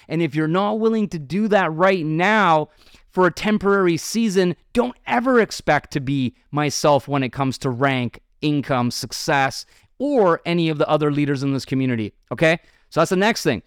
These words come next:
The final thing is you have to generate leads. You have to work on it. You have to have conversations with people. And whether you have that bubbly personality like my mom who just talks to whoever,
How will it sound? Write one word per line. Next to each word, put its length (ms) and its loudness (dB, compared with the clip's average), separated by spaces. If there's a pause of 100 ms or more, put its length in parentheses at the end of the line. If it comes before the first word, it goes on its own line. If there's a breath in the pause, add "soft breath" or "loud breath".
(280)
The 80 -8
final 360 2
thing 300 -2
is 180 -2
you 100 0
have 280 0
to 80 -6
generate 480 -2
leads. 420 -4
You 100 0
have 260 0
to 80 -2
work 320 2
on 180 0
it. 80 -4
You 100 0
have 220 0
to 80 -2
have 200 -2
conversations 720 -4
with 120 -6
people. 440 -4 (260 soft breath)
And 200 0
whether 200 2
you 180 -2
have 240 0
that 240 2
bubbly 360 0
personality 720 0
like 160 2
my 140 0
mom 420 2
who 80 -2
just 200 -8
talks 280 -4
to 80 -2
whoever, 540 2